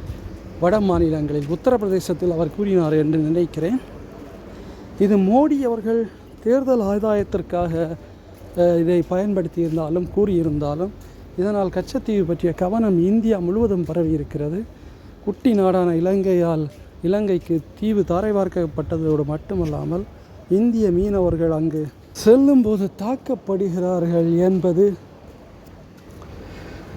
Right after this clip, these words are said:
அ, கிட்டத்தட்ட காங்கிரஸ் தேச நலனில் அக்கறை இல்லாத கட்சி என்பது போன்ற தோ-, தோற்றத்தை வட இந்திய மாநிலங்களில் ஏற்படுத்துவதற்கு மோடிக்கு உதவும்.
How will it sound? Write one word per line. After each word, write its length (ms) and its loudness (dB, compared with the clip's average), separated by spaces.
அ, 220 6
கிட்டத்தட்ட 500 -2
காங்கிரஸ் 960 0
தேச 280 0
நலனில் 440 4
அக்கறை 360 0
இல்லாத 300 0
கட்சி 300 -2
என்பது 300 2
போன்ற 320 0
தோ-, 160 2
தோற்றத்தை 460 2
வட 220 4
இந்திய 280 2
மாநிலங்களில் 640 0
ஏற்படுத்துவதற்கு 880 0
மோடிக்கு 360 2
உதவும். 480 2